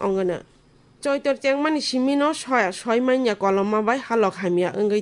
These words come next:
তংখা সালচুকমানি লগে লগে তংখলামানিবো বাঙ্গৈ তঙ্গ। অ জরাও সাক তৈনি বিয়াল সপংনানি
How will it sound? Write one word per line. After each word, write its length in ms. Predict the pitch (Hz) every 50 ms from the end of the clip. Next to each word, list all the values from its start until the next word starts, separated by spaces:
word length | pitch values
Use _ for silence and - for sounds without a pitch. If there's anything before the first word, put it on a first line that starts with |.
| 208
তংখা 280 | 190 180 180 - 226 262 285 - - - - - - _ _ _ _ _ _ _ _
সালচুকমানি 680 | - - 269 262 262 262 285 294 247 254 285 302 302 294 269 233 220
লগে 200 | 208 190 208 202 196
লগে 240 | 190 175 - 180 - - - _
তংখলামানিবো 800 | 269 277 262 - 254 220 196 208 214 220 220 214 202 180 196 254 311 285 226 190
বাঙ্গৈ 280 | 226 233 220 214 208 208 208
তঙ্গ। 180 | 196 160 151 139 175 170 - - - - - - - _ _ _ _ _ _ _ _ _ _ _ _ _
অ 100 | 233 - 277 220
জরাও 340 | 240 226 208 202 202 220 285 392 403 - - - _ _ - -
সাক 220 | - 302 294 285 - - - _ _ _ _ _ _ _ _ _ _ _ _ _
তৈনি 320 | - 247 233 233 226 214 214 196
বিয়াল 240 | 233 254 240 214 202 202
সপংনানি 540 | - 220 185 - 202 196 208 214 208 202 190